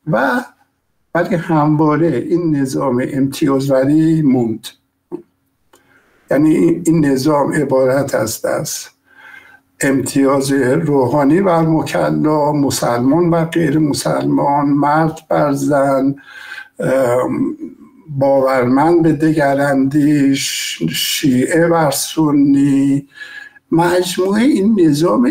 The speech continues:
امتیاز و بعد اونایی که با رژیم براش کار می‌کنن، اونایی که کار نمی‌کنن، نظامی، غیر نظامی، این مجموعهٔ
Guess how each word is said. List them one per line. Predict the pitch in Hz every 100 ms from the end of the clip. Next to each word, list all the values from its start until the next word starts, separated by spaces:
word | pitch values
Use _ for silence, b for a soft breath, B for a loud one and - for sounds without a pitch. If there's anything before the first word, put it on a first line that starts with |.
| 175
امتیاز | 156 160 - 156 147 151
و | 151
بعد | 151 208
اونایی | 208 214 151 156 196 170
که | 160
با | 139 131
رژیم | 135 143 135 123 175 180
براش | 143 165 - -
کار | - - 98
می‌کنن، | 92 82 87 80 78 78
اونایی | 73 71 139
که | -
کار | 156 - 180 214
نمی‌کنن، | 190 185 170 180 165 - - - B B B B B - - 73
نظامی، | 139 147 143 131 143 131 135 165
غیر | 175 175 151 135 147
نظامی، | 139 143 - 233
این | 320 254 - - -
مجموعهٔ | 165 - 170 190 214